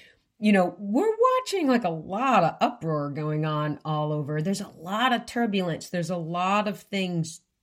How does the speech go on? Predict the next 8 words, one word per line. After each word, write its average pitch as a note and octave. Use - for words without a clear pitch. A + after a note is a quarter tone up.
you F#3+
know, E3
going F#3+
through F#3
these F3
very F#3+
strong F#3
p-, -